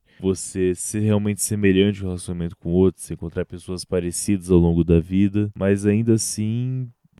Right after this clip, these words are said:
se você colocar cem por cento das regras que você descobriu, só vai servir pra aquele específico que uma hora acaba, ou uma hora j-, ou talvez já acabou, e por isso não tem como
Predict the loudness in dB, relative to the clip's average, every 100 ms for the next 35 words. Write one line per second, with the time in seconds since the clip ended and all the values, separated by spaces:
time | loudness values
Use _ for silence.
0 | -20 -20 -16 -8 -2 0 0 6 6 6
1 | 4 0 _ -6 0 0 2 2 4 6
2 | 6 6 6 4 4 -2 -2 -2 -2 -6
3 | -6 -6 2 2 4 4 4 4 0 0
4 | -4 -4 -4 -4 -8 -8 -6 -6 -6 -8
5 | -10 -6 -8 -8 -8 -10 -4 -4 -2 0
6 | 2 4 2 2 2 2 4 2 4 4
7 | 2 0 -6 -2 0 0 0 2 4 2
8 | 0 -8 -4 2 2 2 -4 -2 0 0
9 | -2 -4 -4 -4 -8 -6 -6 -2 0 2
10 | 0